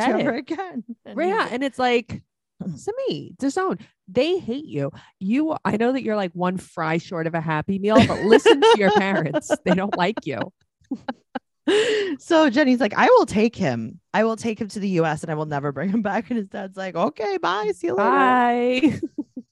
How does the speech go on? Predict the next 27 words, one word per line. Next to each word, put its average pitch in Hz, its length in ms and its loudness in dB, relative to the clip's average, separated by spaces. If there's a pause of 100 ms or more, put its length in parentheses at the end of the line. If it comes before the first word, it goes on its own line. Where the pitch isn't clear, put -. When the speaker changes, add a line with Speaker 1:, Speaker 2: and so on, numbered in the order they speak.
(140)
Speaker 2:
Uh, 220 600 2 (140)
yeah, 277 200 -2 (120)
I 285 80 0
mean, 233 160 -4
I 220 100 -4
hope 226 220 -2
you 247 80 -6
guys 247 320 -4
can 214 320 -2
fly, 233 580 -4
uh, 214 720 -6
safely. 240 640 0 (240)
Speaker 1:
And 190 120 4
he's 196 220 0
like, 170 160 2
"That 185 160 4
doesn't, 180 80 4
Speaker 2:
Forever 269 220 -4
Speaker 1:
it, 196 120 -2
Speaker 2:
or 220 120 2
Speaker 1:
it - 60 2
doesn't 269 200 4
Speaker 2:
not. 240 100 -2
Speaker 1:
change 165 280 -4
anything." 160 560 -2 (460)
Yeah. 208 140 2
Speaker 2:
So 170 260 2